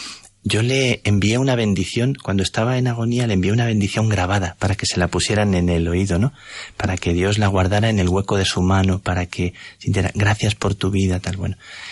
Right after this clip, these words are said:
Creo que la escuchó. Pero ella, antes de, de morir, le dice a la, a la hermana que estaba al lado, me dijo, le, murió diciendo,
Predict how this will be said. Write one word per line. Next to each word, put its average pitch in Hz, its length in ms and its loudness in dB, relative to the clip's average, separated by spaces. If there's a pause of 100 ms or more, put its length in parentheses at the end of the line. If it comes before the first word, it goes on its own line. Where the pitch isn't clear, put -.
(200)
Creo 104 180 -4
que 98 120 -4
la 95 100 0
escuchó. 104 500 -4 (400)
Pero - 160 -4
ella, 117 280 0
antes 139 440 0
de, 131 420 0
de 113 140 -2
morir, 110 420 0 (220)
le 101 180 0
dice 107 340 0
a 92 180 2
la, 87 220 0
a 104 220 -4
la 95 80 2
hermana 98 300 2
que - 100 -6
estaba 90 260 -2
al 87 60 0
lado, 87 140 -2
me 85 80 0
dijo, - 180 -8 (360)
le, - 260 -2
murió 104 320 2
diciendo, 92 540 0